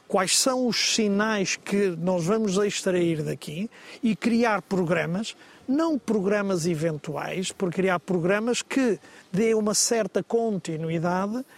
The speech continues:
eh, ao trabalho que nós estamos a fazer e para que os casais jovens permaneçam por cá. Eu não concordo que os municípios devam ser os maiores centros empregadores. Isso não faz sentido. Nós, se tivermos que aprender alguma coisa com o Oriente,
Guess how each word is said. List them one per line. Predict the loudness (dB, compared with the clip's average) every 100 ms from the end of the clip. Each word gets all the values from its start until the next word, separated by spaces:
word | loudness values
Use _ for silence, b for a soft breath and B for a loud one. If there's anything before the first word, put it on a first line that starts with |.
| B -2
eh, | 2 2 2
ao | 0 0
trabalho | 0 0 0
que | -4
nós | -4
estamos | -2 0
a |
fazer | 0 0 0
e | 2
para | 0 0
que | -2 -2
os | -2 0
casais | -2 0 -2 0 0
jovens | 0 0 0 -2 -6 -8 -16 _ _
permaneçam | -4 -2 0 -2 -2 -6
por | -6
cá. | -8 -8 B B B B -2
Eu | 0
não | 2 2 0
concordo | 0 0 0 0 0 0 -2 -4
que | -4
os | -2
municípios | -2 -4 -4 -6 -6 -4
devam | -2 0 -2
ser | -2 -2 0 0
os | -2 -2 -2
maiores | 0 0 0 0 0
centros | 0 -2 -4
empregadores. | -6 -8 -8 -8 -10 -14 -16 B B B B
Isso | -2 0 2 2
não | 0 0
faz | -2 -4 -4 -4
sentido. | -6 -12 -14 -16 -18 B B
Nós, | -2 -2
se | 0
tivermos | 0 0 0
que | -2 -2
aprender | 0 0 2 2 2
alguma | 2 0 0 0
coisa | 2 0 0 -2
com | 0 0 0
o |
Oriente, | -2 -2 0 0 -4